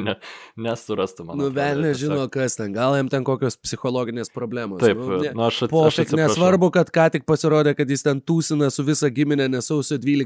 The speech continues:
Speaker 2: yra ir jo tėvo, ir jo sesės gimtadienis, ir kad, e, yra video, kur visa Irvingų familija be kaukių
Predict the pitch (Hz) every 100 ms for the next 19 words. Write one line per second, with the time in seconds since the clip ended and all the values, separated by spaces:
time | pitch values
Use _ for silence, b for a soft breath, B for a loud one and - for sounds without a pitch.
0 | 131 135 131 127 120 127 120 143 135 127
1 | 123 120 113 139 127 123 98 117 110 170
2 | 196 170 131 113 - 127 120 - 123 120
3 | 117 117 113 110 113 113 110 143 135 123
4 | 113 123 110 117 135 120 123 120 135 151
5 | 139 131 139 143 135 123 117 123 151 139
6 | 131 127